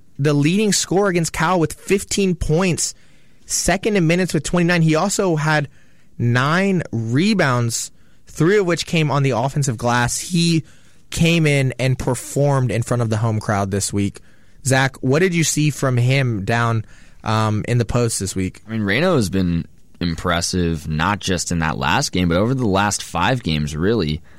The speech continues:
Speaker 2: Um, he's had double-digit scoring performances in four of the last five, shooting a very good percentage in each of them, specifically against Cal and Chicago State this last week. Um,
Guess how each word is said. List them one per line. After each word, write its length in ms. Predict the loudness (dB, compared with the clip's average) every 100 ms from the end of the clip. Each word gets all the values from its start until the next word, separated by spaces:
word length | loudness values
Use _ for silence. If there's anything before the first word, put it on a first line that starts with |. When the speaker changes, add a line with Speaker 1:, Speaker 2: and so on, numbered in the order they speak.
| -20 -6
Speaker 2:
Um, 300 | -2 0 0
he's 300 | 0 0 0
had 440 | 0 2 0 -2
double-digit 580 | -2 0 2 2 0 -2
scoring 320 | -4 -2 -2
performances 640 | -2 -4 -2 -2 -2 -2 0
in 120 | -2
four 340 | -2 -2 0
of 60 | 0
the 100 | 0
last 320 | 0 0 -2
five, 480 | -4 -2 0 0 -4 -12 -18 -14
shooting 420 | -6 0 0 0
a 60 | -2
very 360 | -2 0 0
good 200 | 0 -2
percentage 500 | -2 -4 -2 0 0
in 100 | -2
each 220 | -2 -2 -2
of 80 |
them, 240 | 0 0 -2 -6 -18
specifically 640 | -6 -2 0 -2 0 2
against 280 | 2 2 0
Cal 360 | -2 -2 0 0
and 260 | 0 0
Chicago 380 | -2 -2 -2 0
State 300 | -2 -2 -2
this 200 | -2 -2
last 380 | -2 -2 -2 -4
week. 480 | -2 0 0 -4 -16 -20 -20 -20 -16 -4
Um, 640 | 0 2 2 2 0 -2